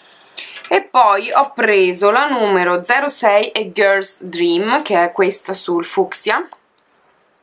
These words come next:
che io ho provato ad abbinare a questo e non è male, ed è questa qui. Devo dire che la cinque mi piace di più, però nemmeno la sei è male.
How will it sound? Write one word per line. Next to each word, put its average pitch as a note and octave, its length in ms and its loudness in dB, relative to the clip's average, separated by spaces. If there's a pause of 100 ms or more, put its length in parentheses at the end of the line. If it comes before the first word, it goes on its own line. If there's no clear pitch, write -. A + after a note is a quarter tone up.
(920)
che A3 160 0
io G3+ 220 2
ho - 20 0
provato G3+ 400 2
ad G3 80 0
abbinare F#3 580 0
a G3+ 120 2
questo E3+ 460 -2
e F#3 60 2
non F3 180 2
è F3 60 2
male, F3 560 0 (1120)
ed G3+ 220 -6
è E3+ 260 0
questa E3 680 -4
qui. - 460 -14 (920)
Devo F#3 180 0
dire B3+ 200 0
che B3+ 100 -2
la G3 100 2
cinque A#3+ 360 -2
mi G#3 120 0
piace F#3 320 0
di D#3+ 80 -14
più, - 240 -10
però G#4 240 0
nemmeno G3 320 -12
la D#3+ 140 -10
sei C3 320 -4
è D3 60 -8
male. C#3 480 -6